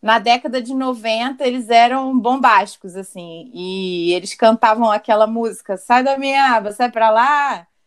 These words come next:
sem essa de não poder me ver", você conhece?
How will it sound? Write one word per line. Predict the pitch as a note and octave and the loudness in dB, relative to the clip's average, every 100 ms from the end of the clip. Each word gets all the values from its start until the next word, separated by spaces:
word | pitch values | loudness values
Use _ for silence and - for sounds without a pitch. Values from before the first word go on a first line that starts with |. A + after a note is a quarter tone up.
| _ _ | _ _
sem | - B3 C4 | -10 -6 -6
essa | C4 B3+ B3+ B3+ | -6 -8 -10 -8
de | B3+ | -6
não | B3+ | -8
poder | B3 B3+ A#3+ B3 | -8 -8 -6 -6
me | A3+ | -8
ver", | G#3 A#3+ C#4 C#4 A#3+ G#3 | -4 2 4 4 0 -2
você | A#3 | -4
conhece? | B3 B3 C#4+ A#3 - A3 F#3 | 0 2 4 2 -4 -10 -14